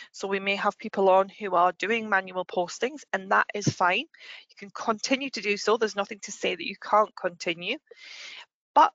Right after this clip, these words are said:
we do recommend doing the automatic postings because it does take a little bit of the legwork out, and it does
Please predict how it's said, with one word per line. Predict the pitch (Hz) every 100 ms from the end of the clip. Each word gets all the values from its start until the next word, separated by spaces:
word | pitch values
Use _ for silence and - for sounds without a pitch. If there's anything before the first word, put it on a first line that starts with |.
| _ _
we | 220 226
do | - 277
recommend | 285 262 208 196 190
doing | 190 185
the | 180
automatic | 180 170 190 170 - _
postings | - - - 170 170 -
because | - 185
it | 196
does | - 294
take | - 302 302
a | 277
little | -
bit | - -
of | -
the |
legwork | 202 185 - 165 160 -
out, | 214 - - - - - -
and | 196
it | 190 -
does | 247 277 -